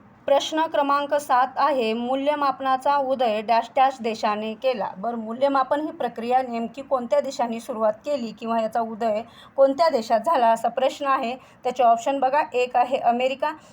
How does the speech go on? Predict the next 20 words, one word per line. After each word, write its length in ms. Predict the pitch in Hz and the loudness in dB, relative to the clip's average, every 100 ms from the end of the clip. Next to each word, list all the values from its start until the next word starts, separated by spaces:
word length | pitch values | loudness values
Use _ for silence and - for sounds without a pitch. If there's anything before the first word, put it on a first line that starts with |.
| - | -12
दोन 240 | 214 262 277 | 2 4 6
आहे 220 | 269 294 | 2 0
भारत, 380 | 220 240 233 294 285 - | -2 2 4 2 -2 -8
तीन 180 | 269 262 | -2 0
आहे 260 | 254 262 | 0 -2
चीन 360 | 202 - 302 320 339 - - | -10 -8 -4 -4 -8 -10 -2
आणि 200 | 247 254 | -2 -2
चौथा 380 | 262 240 247 | 0 0 4
ऑप्शन 360 | 277 262 269 269 | 2 2 0 0
आहे 260 | 262 262 311 | 0 -2 -8
इंग्लंड. 340 | 302 302 285 220 - - - | -2 0 2 0 -2 -18 -4
तर 100 | 254 | 0
याचा 240 | 254 254 | 2 0
करेक्ट 420 | 254 262 302 311 320 | 0 2 2 2 -4
आन्सर 280 | 285 294 | -2 0
आहे 320 | 277 285 277 277 | 2 2 2 0
ते 180 | 277 | 0
म्हणजे 320 | 254 240 240 233 | -2 -2 -2 0
ऑप्शन 460 | 214 226 226 277 | 2 2 0 -2
नंबर 400 | 277 254 226 226 | -2 -2 2 2